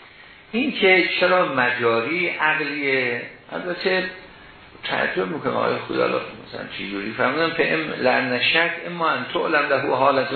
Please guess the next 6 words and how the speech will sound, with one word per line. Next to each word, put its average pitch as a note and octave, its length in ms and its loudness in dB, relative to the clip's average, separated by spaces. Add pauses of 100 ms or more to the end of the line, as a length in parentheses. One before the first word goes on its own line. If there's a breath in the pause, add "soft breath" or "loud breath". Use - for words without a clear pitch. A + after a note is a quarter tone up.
(140)
سابقه A#2 500 0 (720 loud breath)
و G#2+ 80 0
قد A2+ 260 2
اعتبر C3 720 2
الشارع C3+ 600 -2 (800)
اولا. A2+ 460 2